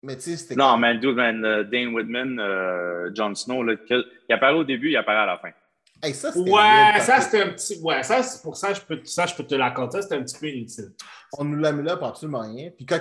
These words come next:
Speaker 1: il dit « I love you, Cersei », moi, j'ai comme, euh, <laughs> j'ai vraiment, c'est comme
Speaker 2: C'est pour un robot.
Speaker 1: <laughs> Quand il l'a dit, genre, « I love you, Cersei », là,
Speaker 3: And like,
Speaker 1: j'ai
Speaker 3: you
Speaker 1: comme
Speaker 3: been put-, you been putting your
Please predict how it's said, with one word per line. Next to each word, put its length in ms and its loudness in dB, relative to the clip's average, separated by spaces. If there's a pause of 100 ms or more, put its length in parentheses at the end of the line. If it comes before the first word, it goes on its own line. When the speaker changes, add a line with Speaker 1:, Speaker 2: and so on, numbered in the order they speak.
Speaker 1:
il 60 -12
dit « 200 -8
I 100 -2
love 200 -4
you, 80 -6
Cersei », 480 -12
moi, 120 -12
j'ai 100 -16
comme, 200 -14
euh, 240 -10 (540)
<laughs> 640 -16
j'ai 300 2
vraiment, 420 -4 (380)
c'est 280 -2 (120)
comme 280 -2
Speaker 2:
C'est 160 -16
pour 160 0
un 120 4
robot. 280 0 (200)
Speaker 1:
<laughs> 200 -20
Quand 220 4
il 120 -2
l'a 140 4
dit, 260 -4
genre, « 240 2
I 140 2
love 220 0
you, 80 -8
Cersei », 520 -8
là, 180 0
Speaker 3:
And 40 0
like, 240 4
Speaker 1:
j'ai 100 -2
Speaker 3:
you 80 6
Speaker 1:
comme 100 8
Speaker 3:
been 80 0
put-, 260 4
you 140 4
been 180 4
putting 260 6
your 140 0